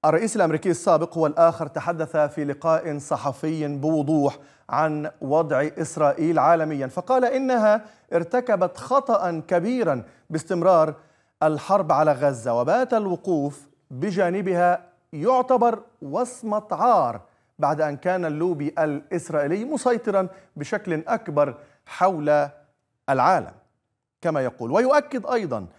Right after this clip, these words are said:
أن هذا ليس فقط في الساحة السياسية، وإنما حتى في الشارع، فإن معاداة السامية أصبحت منتشرة جدًا في الولايات المتحدة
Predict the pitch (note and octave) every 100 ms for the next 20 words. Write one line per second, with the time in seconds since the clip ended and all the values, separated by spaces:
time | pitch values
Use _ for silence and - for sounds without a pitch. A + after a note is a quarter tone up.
0 | - D#3+ E3+ A#3+ G#3+ G#3+ G#3 - D#3+ D3
1 | A#3+ C4 C#4 B3+ A3+ - C3 D#3 - F#3
2 | - E3+ E3+ - E3+ D#3+ - D#3+ C3+ B2
3 | C#3+ B2+ A#2+ C3+ G#3+ G3 E3+ - A#3+ B3
4 | - G3 F#3 G3 - A#3+ G3 G2+ - _
5 | _ _ _ D#3+ D#3 C#3+ C#3 - D3 D#3+
6 | E3 D#3 E3+ D#3+ C#3+ C#3 C#3 C#3 D#3+ D#3+
7 | - A3 - G#3+ G3 G3 F#3+ E3 - F3+
8 | F3 D#3+ C3 D#3 D3 D3 C#3 - - -
9 | E3 D#3 D#3 D#3+ D#3 C#3+ C3+ E3 G3+ -
10 | - _ _ - E3+ D#3 C#3 D#3 - F3+
11 | - D#3 D3+ D3+